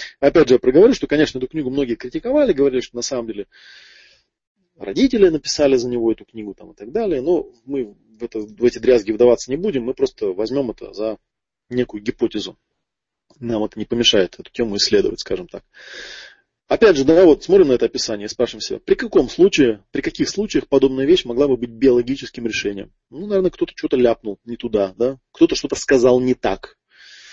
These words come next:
Вот, кто-то что-то там услышал не то. Да? Вот это может быть решением биологическим. Ребёнок с ним рождается. <clears throat> Э, может быть также просто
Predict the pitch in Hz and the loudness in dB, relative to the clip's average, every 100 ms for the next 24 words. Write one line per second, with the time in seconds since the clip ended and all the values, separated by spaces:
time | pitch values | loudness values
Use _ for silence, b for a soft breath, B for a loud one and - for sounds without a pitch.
0 | B B B B _ - 98 92 - 143 | B B B B _ -12 -10 -12 -8 -8
1 | - 127 123 113 107 104 127 120 135 120 | -4 -4 -2 -2 -4 -6 -10 -2 2 2
2 | 110 120 113 113 - _ _ _ _ - | 0 -4 2 2 2 _ _ _ _ -8
3 | 175 214 - _ - 214 220 170 151 135 | -6 -6 -10 _ 0 4 6 6 4 0
4 | 120 117 98 95 95 95 101 - - _ | 0 -2 -4 -8 -8 -8 -10 -16 -20 _
5 | _ _ 117 135 160 - 120 107 90 90 | _ _ -4 -2 -2 -4 -8 -8 -8 -14
6 | - - _ - 196 165 113 90 _ _ | -16 -20 _ -4 2 2 2 -6 _ _
7 | _ _ _ _ _ _ _ B B B | _ _ _ _ _ _ _ B B B
8 | B B - 98 95 156 220 151 165 147 | B B 0 2 4 4 4 4 2 2
9 | 135 151 - 120 104 98 | 2 0 0 -4 -4 -6